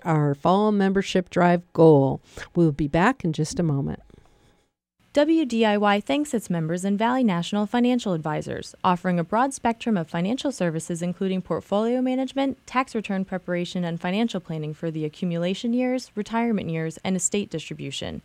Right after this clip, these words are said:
Speaker 2: On the web at valley national group dot com or six one zero eight six eight nine thousand.
Speaker 1: Welcome back to the show. The, this is your host, Lori Siebert. You're listening to Your Financial Choices right here on W D I Y eighty-eight point one.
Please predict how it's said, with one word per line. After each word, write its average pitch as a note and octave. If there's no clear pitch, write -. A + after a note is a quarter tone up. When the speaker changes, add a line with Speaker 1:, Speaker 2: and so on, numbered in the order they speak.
Speaker 2:
On G3+
the C#4
web A#3
at F3+
valley F3+
national G#3
group G#3
dot F3+
com B3+
or F3
six -
one F3+
zero C4+
eight G#3+
six -
eight A#3+
nine F#3+
thousand. E3+
Speaker 1:
Welcome D4
back D3+
to -
the E3
show. A#3+
The, F#3
this F3+
is D#3+
your E3+
host, F3+
Lori F3
Siebert. E4
You're F#3
listening F3+
to -
Your F#3+
Financial F#3
Choices G3+
right F3+
here F#3+
on F3
W E3
D D#3+
I D3+
Y G3
eighty-eight E4+
point G3+
one. C4